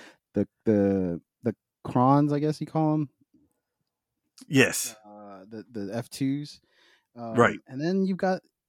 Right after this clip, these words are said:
Speaker 1: you know, if you, if you're looking for super high quality, high resolution, you got the whole G F X system. And y-, what was it? Twenty seventeen is when they started
Speaker 2: Yep.
Speaker 1: G F X
Speaker 2: Oh,
Speaker 1: system.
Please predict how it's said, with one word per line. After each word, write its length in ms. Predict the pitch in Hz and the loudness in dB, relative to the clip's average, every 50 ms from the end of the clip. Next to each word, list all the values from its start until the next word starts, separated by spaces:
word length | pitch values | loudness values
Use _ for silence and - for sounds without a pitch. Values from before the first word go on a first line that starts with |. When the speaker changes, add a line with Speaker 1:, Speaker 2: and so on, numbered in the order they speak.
| _ _ | _ _
Speaker 1:
you 140 | - 131 127 | -16 -14 -12
know, 160 | 139 147 160 165 | -12 -12 -12 -14
if 100 | - - | -12 -12
you, 140 | 131 120 117 - | -10 -10 -10 -10
if 160 | 101 113 - | -12 -12 -6
you're 100 | - 113 | -4 -2
looking 280 | 113 131 127 - 143 135 | -2 -2 0 2 0 0
for 460 | - - 131 131 127 127 127 127 123 | 0 0 2 4 4 6 4 4 2
super 540 | - - - - - - 120 127 - - 135 | 0 -4 -10 -6 0 0 0 2 2 0 0
high 200 | 117 123 127 131 | 0 0 -2 -4
quality, 840 | 131 - - 120 117 127 135 139 139 135 135 135 135 135 131 131 127 | -4 -2 2 4 4 6 6 4 4 2 0 -2 -2 -2 -2 -4 -4
high 220 | 120 - 110 110 | -6 -6 -6 -6
resolution, 1500 | 120 127 135 139 123 - 131 123 123 131 131 131 - - - 127 127 127 123 123 123 123 123 123 123 123 127 131 117 107 | -4 -4 -4 -6 -6 -8 -12 -12 -10 -10 -12 -12 -16 -16 -14 -12 -10 -10 -10 -10 -10 -10 -10 -10 -10 -10 -10 -10 -10 -12
you 80 | 107 98 | -12 -8
got 180 | 110 110 - | -8 -8 -8
the 60 | - | -6
whole 180 | 98 135 131 123 | -6 -4 -4 -4
G 180 | 110 - 123 127 | -4 -4 -2 -2
F 160 | 127 - - | -4 -4 -6
X 180 | - 151 - - | -10 -8 -8 -10
system. 520 | - 151 147 - - 110 107 101 101 104 _ _ _ _ _ _ _ _ - | -10 -8 -8 -6 -6 -4 -4 -4 -6 -8 _ _ _ _ _ _ _ _ -4
And 480 | 131 139 156 156 156 143 139 135 131 - _ _ _ _ _ _ _ _ _ _ _ _ _ _ _ _ _ _ _ _ _ _ _ - | -2 2 4 6 6 8 8 6 6 2 _ _ _ _ _ _ _ _ _ _ _ _ _ _ _ _ _ _ _ _ _ _ _ -20
y-, 160 | - - - - _ _ - | -20 -20 -20 -20 _ _ -6
what 160 | 160 151 147 | 0 2 4
was 180 | 139 135 127 113 | 6 6 4 4
it? 80 | 110 - | 0 -4
Twenty 240 | - - 151 156 156 | -2 0 4 4 4
seventeen 580 | 147 - 160 151 139 135 123 - - 156 160 | 2 2 0 2 2 0 0 0 0 2 2
is 120 | 143 117 101 | 2 0 0
when 240 | 98 104 95 90 92 | -2 -2 -2 -2 -4
they 100 | 90 92 | -6 -6
started 500 | - - - 92 87 87 80 73 80 - _ _ _ _ _ _ _ _ _ _ _ _ _ _ _ _ _ - | -10 -10 -8 -8 -6 -6 -8 -12 -16 -18 _ _ _ _ _ _ _ _ _ _ _ _ _ _ _ _ _ -2
Speaker 2:
Yep. 200 | 117 123 - - | 0 0 0 0
Speaker 1:
G 200 | - - 107 104 | -4 -6 -4 -4
F 160 | 98 - - | -4 -4 -2
X 100 | 113 98 190 | 0 2 2
Speaker 2:
Oh, 80 | 156 123 | 2 0
Speaker 1:
system. 400 | 98 95 - - 90 87 - | -4 -8 -10 -10 -12 -14 -14